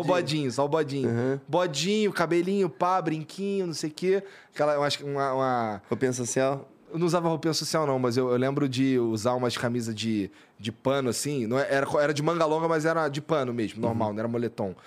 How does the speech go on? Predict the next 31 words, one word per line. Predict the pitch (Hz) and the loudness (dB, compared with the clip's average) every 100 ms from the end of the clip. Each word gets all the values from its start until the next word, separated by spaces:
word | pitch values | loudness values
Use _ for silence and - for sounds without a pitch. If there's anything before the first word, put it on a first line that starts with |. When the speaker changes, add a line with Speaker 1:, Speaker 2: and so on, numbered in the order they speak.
| - - - - | -20 -20 -20 -6
Speaker 2:
E | 135 139 | -2 0
calça | 135 143 160 143 | 0 0 0 -2
jeans | 131 170 165 | 0 0 -2
e | |
tênis | 151 165 170 | -2 0 0
de | 147 | -2
futsal. | 170 143 - 135 123 104 - - - - _ _ - | -6 -4 0 2 2 0 -8 -20 -18 -20 _ _ -4
Tá | |
ligado? | 113 113 127 147 | -2 2 2 2
Speaker 1:
Aí | 117 123 135 165 | 2 2 2 4
o, | 196 | 2
aí | 202 | 0
o | |
swag | 175 226 160 165 | 0 2 2 2
tava | 165 160 | 0 2
em | 175 175 | 2 2
dia. | 143 143 165 151 113 113 | 2 2 4 4 2 0
Speaker 2:
<laughs> | - 165 - - | -2 -2 -2 -2
Speaker 1:
Em | 156 | 0
dia. | 165 127 131 135 120 76 - - - | 0 0 2 2 2 0 -6 -16 -14
Speaker 2:
Mas | 117 104 - | -4 -2 0
faz | 117 127 135 - - - | -2 0 0 0 -2 -2
tempo, | 226 180 131 101 104 - 107 | 0 2 2 0 -4 -2 0
hein? | 135 160 196 | 2 0 0
Speaker 1:
É, | 78 98 | -2 -2
Speaker 2:
Puta | 113 | 0
Speaker 1:
acredito, | 160 131 139 143 | 0 0 0 0
Speaker 2:
que | |
pariu. | 147 113 120 | 2 2 0
Speaker 1:
acredito. | 120 110 113 | 0 0 0
Speaker 2:
Na | 117 | 2